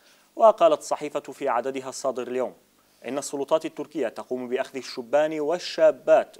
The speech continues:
من الجرحى السوريين الذين يدخلون الأراضي التركية إلى مشاف في أنطاليا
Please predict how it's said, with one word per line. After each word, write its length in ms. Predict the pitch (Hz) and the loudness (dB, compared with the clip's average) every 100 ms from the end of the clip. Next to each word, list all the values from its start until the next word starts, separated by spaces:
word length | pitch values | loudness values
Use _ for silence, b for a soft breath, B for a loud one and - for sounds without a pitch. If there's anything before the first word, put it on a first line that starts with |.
| - | -12
من 220 | 120 120 | -8 -6
الجرحى 420 | 113 104 127 - | -6 -4 -6 -4
السوريين 640 | 123 - 120 117 131 151 170 b b b - | -8 -8 -10 -8 -8 -8 -12 b b b -12
الذين 300 | 98 101 120 | -10 -8 -6
يدخلون 460 | 123 - 131 147 | -6 -6 -6 -2
الأراضي 360 | 147 135 147 151 | 0 2 2 0
التركية 440 | 147 139 - 139 | -4 -12 -6 -4
إلى 260 | 101 107 120 | -4 -4 -6
مشاف 420 | 123 - 156 - | -6 0 0 0
في 300 | 147 - 156 | -8 -8 -6
أنطاليا 580 | 143 143 156 151 104 | -6 -6 0 0 0